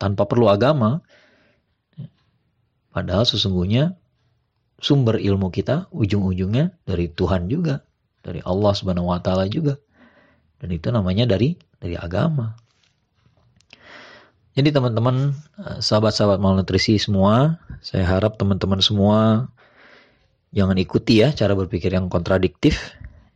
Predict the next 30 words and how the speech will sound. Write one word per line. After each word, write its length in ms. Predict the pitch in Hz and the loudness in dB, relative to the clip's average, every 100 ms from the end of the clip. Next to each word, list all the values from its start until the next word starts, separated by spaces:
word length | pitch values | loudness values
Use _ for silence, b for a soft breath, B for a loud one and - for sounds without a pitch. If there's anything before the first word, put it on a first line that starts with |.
| - | -8
ya. 160 | 90 - _ _ - | -6 -6 _ _ -4
Mari 160 | 101 | -2
kita 240 | - - 95 | -2 0 0
jadi 640 | 95 85 90 87 87 92 B B B B B | 0 0 -2 -2 -2 -6 B B B B B
manusia 480 | 95 92 - 117 107 | -6 -4 -2 0 0
yang 80 | 98 | 0
berpikir 400 | 92 95 92 98 | -4 -4 -2 2
lurus 420 | 110 143 135 - | 4 4 4 0
saja. 360 | 90 90 170 - _ _ _ _ _ _ _ 151 | -2 0 -2 -4 _ _ _ _ _ _ _ -18
Ya, 120 | 123 - _ 202 | -18 -18 _ -12
ingat 340 | 139 101 - | -4 -2 0
bahwa, 720 | 92 85 85 87 85 90 107 b b b b b b _ _ _ 147 | -2 0 0 0 -2 -4 -10 b b b b b b _ _ _ -10
eh, 580 | 95 87 87 85 82 82 80 b b b b b b _ _ _ | -6 -4 -4 -4 -4 -6 -10 b b b b b b _ _ _
kita 240 | - 98 | -8 -4
ini 160 | 90 90 | -2 -2
hidup 360 | 95 90 107 - | -2 2 0 0
untuk 200 | 92 87 | -4 -4
mengabdi 520 | 90 92 110 - 107 - | -4 -2 -2 0 -2 -2
kepada 240 | 98 87 | -4 -2
Allah 220 | 92 98 | 0 0
Subhanahu 360 | 95 92 87 85 | 0 -4 -4 -4
wa 80 | 85 | -4
Ta'ala. 400 | 95 90 104 190 _ _ b b b b b b - | -2 0 0 -2 _ _ b b b b b b -8
Yang 120 | 92 95 | -6 -2
Allah 140 | 95 | -2
minta 260 | 98 98 101 | 0 0 0
dari 200 | 98 92 | -2 -4
kita 240 | - 113 | -4 -2
nggak 160 | 117 98 | 0 0
banyak, 280 | 87 104 | 0 0